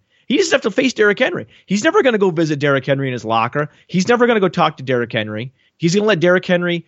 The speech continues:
fume and, and days go by before he ever talks to Derrick Henry and confronts him. And Derrick Henry will never have a reckoning with Mike Mularkey over that play. At least Mark Ingram, right, the Alabama running backs, Mark Ingram ha-, i-, is one of these guys that,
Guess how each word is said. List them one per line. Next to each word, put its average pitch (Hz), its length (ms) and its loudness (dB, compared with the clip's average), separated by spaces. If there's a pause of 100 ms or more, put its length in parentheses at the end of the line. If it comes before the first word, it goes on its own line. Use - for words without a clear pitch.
(140)
fume 156 800 2 (340)
and, 143 240 0
and 139 220 -4
days 151 400 2
go 156 160 2
by 143 360 2
before 123 260 -8
he 123 60 -4
ever 147 140 -6
talks 156 360 -6
to 156 60 -10
Derrick 127 260 -4
Henry 127 320 -4
and 113 80 -12
confronts 143 500 -2
him. 113 160 -6 (180)
And 120 120 -6
Derrick 151 220 2
Henry 156 200 -2
will 127 120 -2
never 147 360 0
have 165 160 0
a 139 60 -2
reckoning 127 540 -4 (260)
with 123 120 -6
Mike 127 240 -6
Mularkey 120 460 -4
over 101 220 -6
that 95 200 -6
play. - 380 -8 (280)
At 143 120 2
least 233 320 2 (320)
Mark 170 340 0
Ingram, 175 500 -2 (500)
right, 147 340 -2
the 120 240 -4
Alabama 151 400 0
running 135 280 -4
backs, 147 360 0 (220)
Mark 156 320 0
Ingram 147 380 -4 (200)
ha-, - 60 -12 (100)
i-, 123 180 -6
is 117 200 -8
one 135 200 2
of 143 120 0
these 135 220 0
guys 123 400 0
that, 113 160 -8